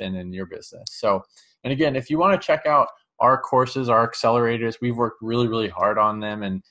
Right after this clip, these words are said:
if you're wanting help in the Amazon space, whether it's related to customer review generation or growth strategies or anything that can help you grow on Amazon and take your business to the next level,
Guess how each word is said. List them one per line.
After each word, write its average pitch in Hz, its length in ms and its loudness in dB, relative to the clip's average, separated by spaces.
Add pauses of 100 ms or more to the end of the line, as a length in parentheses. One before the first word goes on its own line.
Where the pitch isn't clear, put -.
(100)
if - 120 -18
you're 98 300 -4 (160)
wanting 117 320 2
help 117 320 -2
in 104 80 -6
the 90 100 -6 (120)
Amazon 101 400 -2
space, 92 460 -6
whether 95 200 -6
it's - 160 -12
related 90 240 -8
to 82 80 -16
customer 135 440 -4 (120)
review 117 240 -6
generation 113 800 -6 (280)
or 92 320 -4
growth 127 300 0
strategies 117 540 -2
or 98 60 -10
anything 127 360 -6
that 117 140 -4
can 107 100 -8
help 120 180 -4
you 104 160 -10
grow 107 480 0 (360)
on 98 120 0
Amazon 95 600 -2
and 92 100 -6
take - 220 -14
your 95 100 -12
business 104 220 -6
to 101 60 -12
the 95 120 -6
next - 160 -14
level, 120 380 0